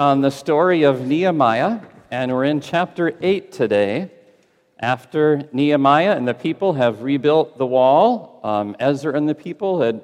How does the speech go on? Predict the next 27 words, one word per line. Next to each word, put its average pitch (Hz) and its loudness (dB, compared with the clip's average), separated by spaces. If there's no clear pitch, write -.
had 110 -8
rebuilt 151 0
the 123 -10
temple, 214 -2
um, 113 -4
they 110 -2
had 107 -2
rebuilt 151 0
the 131 -6
city 156 -4
of 151 0
Jerusalem, 175 -6
and, 117 -4
uh, 117 2
it's - -12
all 214 4
about 156 4
actually 160 -2
not 147 0
the 127 -2
physical 190 -4
structures, 202 -6
but, - -6
but - -6
the 120 -8
inner 147 0
being, 107 -4